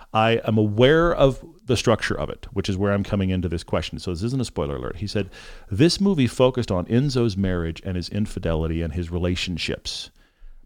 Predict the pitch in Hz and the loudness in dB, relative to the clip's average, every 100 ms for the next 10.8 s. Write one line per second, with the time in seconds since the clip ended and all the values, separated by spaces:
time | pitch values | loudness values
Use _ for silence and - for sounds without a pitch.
0 | - 101 110 107 - 170 202 170 117 - | -4 0 0 0 -2 0 0 2 0 -4
1 | - 107 107 139 104 64 82 90 101 123 | -6 -4 -2 -2 -4 -4 -2 -2 -2 -2
2 | - 87 82 87 - - 190 160 110 - | -4 -4 -2 -4 -6 -6 -4 -4 -6 -8
3 | - 135 143 123 117 - 107 110 - - | -4 -2 -2 -2 -2 0 -2 -2 -6 -4
4 | 92 98 92 - - - 98 107 110 - | -2 -2 -4 -8 -10 0 4 6 4 2
5 | 107 98 80 98 98 98 95 - 90 95 | 2 2 2 2 2 2 0 0 0 2
6 | 95 92 90 90 87 87 - 78 78 55 | 2 0 0 0 0 0 -2 -8 -8 -12
7 | 53 _ _ _ - - - _ - 95 | -14 _ _ _ -18 -18 -20 _ -6 -6
8 | 101 131 165 202 190 _ _ _ _ _ | 0 2 2 0 -2 _ _ _ _ _
9 | _ 120 - 117 110 101 160 156 139 110 | _ -6 0 4 4 4 0 2 0 0
10 | 90 92 92 80 71 64 - 95 | 0 0 2 2 2 -2 -4 -6